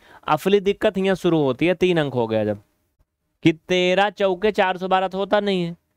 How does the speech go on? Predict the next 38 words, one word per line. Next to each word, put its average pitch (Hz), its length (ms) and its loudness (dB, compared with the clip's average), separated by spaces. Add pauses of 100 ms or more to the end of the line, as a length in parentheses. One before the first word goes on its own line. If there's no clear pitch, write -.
(300)
तेरह 175 180 2
चौका 185 300 -2
होता 175 240 0
बावन। 127 500 -2 (540)
तो 160 40 4
ये 185 240 2
शुरू 196 380 -2
के 202 140 0
पहले 190 360 0
और 208 100 2
दूसरे 185 340 0
अंक 185 160 -2
जुड़ते 151 340 0
हैं, 98 240 -6 (380)
तो 143 100 -8
चार 170 320 0
एक 175 160 -6
पाँच, 117 380 -2 (1160)
ये 165 200 4
दोनों 190 240 0
जुड़ते 151 320 0
हैं, 98 260 -4 (640)
तेरह 156 200 2
पचे 160 240 -4
पैंसठ, 117 440 -2 (560)
ये 160 160 2
दोनों 185 200 2
जुड़ते 143 300 0
हैं, 104 260 -2
तेरह 151 260 0
छंग 175 200 -4
अठहत्तर, 123 520 -2 (720)
ये 165 180 2
दोनों 190 240 -2
जुड़ेंगे, 135 380 0
तेरह 165 240 0
सत्ते 180 320 -2
इक्यानवे, 127 600 -2